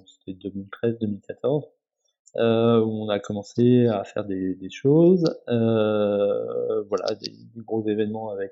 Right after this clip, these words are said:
euh, Flupa, notamment les Ulysses qui ont lieu chaque année au mois de juin. Euh, j'ai commencé par ça, et puis, euh, ben, en fait, quand je suis venu au Pays Basque il y a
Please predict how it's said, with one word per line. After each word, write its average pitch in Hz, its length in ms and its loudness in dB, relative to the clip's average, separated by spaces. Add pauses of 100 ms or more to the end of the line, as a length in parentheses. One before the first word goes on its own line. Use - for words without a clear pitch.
euh, 101 100 -4 (100)
Flupa, 110 300 -4
notamment 101 420 -8
les 101 120 -8 (240)
Ulysses 107 320 -2
qui - 100 -20
ont 98 80 -14
lieu 98 240 -10
chaque - 300 -8
année 101 100 -10
au 104 60 -8
mois 101 100 -4
de 98 60 -10
juin. 147 180 0 (1040)
Euh, 120 420 4 (120)
j'ai 117 80 -2
commencé 110 380 -4
par - 160 -8
ça, 170 680 4
et 127 160 4
puis, 143 420 4
euh, 117 420 6
ben, 110 160 0
en 107 80 -4
fait, - 220 -4
quand 135 80 2
je - 80 -6
suis 127 100 2
venu 123 160 4
au 123 60 4
Pays 123 180 4
Basque 123 300 2
il 107 160 2
y 101 80 2
a 92 420 -6